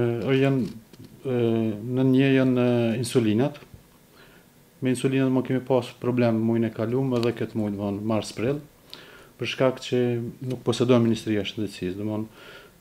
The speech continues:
është vetëm një lloj të produktit, e, jemi të furnizuar mirë, do thonë që i plotësojnë gjitha nevojat për qytetarët që janë, a dy, e, produkte, m,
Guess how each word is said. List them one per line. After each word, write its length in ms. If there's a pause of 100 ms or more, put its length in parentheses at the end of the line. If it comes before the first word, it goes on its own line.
(160)
është 240
vetëm 300
një 120 (760)
lloj 220
të 80
produktit, 500
e, 240
jemi 160
të 140
furnizuar 420
mirë, 400
do 160
thonë 240
që 120 (100)
i 100
plotësojnë 400
gjitha 300 (840)
nevojat 440
për 180
qytetarët 480
që 100
janë, 300
a 20 (240)
dy, 160
e, 540 (420)
produkte, 540 (760)
m, 160